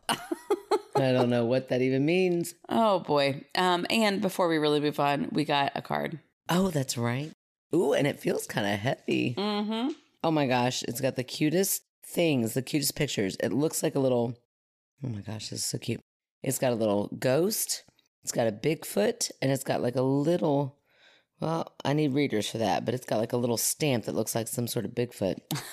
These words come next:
Speaker 2: <laughs>
Speaker 1: And it's from Angie.
Speaker 2: Yay, Angie.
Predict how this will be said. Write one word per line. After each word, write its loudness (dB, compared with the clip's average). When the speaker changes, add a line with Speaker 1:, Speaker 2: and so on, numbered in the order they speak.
Speaker 2:
<laughs> 2
Speaker 1:
And 2
it's -2
from 0
Angie. 2
Speaker 2:
Yay, 4
Angie. -2